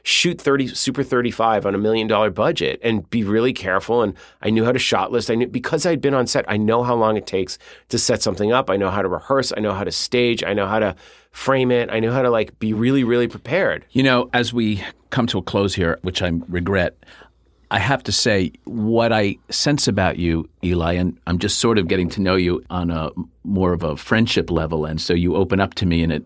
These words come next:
Speaker 2: it's wonderful to see. You have this insane ability to galvanize and to show your excitement and enthusiasm.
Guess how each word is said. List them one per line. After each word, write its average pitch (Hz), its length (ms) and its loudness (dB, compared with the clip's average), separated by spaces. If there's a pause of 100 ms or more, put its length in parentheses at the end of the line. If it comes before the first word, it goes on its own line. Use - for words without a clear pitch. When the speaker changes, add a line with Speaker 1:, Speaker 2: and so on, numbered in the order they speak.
Speaker 2:
it's - 220 -8
wonderful 90 540 0
to 82 120 -6
see. - 240 0
You 98 200 2
have 143 180 -2
this 113 320 -2
insane 127 680 2
ability 92 640 0 (500)
to 87 280 2
galvanize 95 880 0
and 87 280 0
to 82 440 0
show - 260 0
your 101 200 2
excitement 90 520 -2
and 78 100 -4
enthusiasm. 85 920 -4